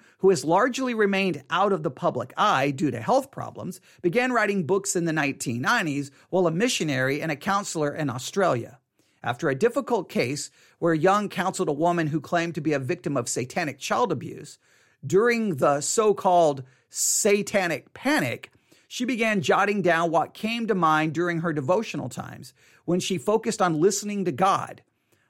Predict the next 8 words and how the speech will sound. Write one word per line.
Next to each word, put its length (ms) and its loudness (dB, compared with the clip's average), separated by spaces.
Those 440 2
journal 680 4
entries 720 -2
were 140 0
eventually 500 -2
compiled 800 0
into 440 -4
Jesus 920 -8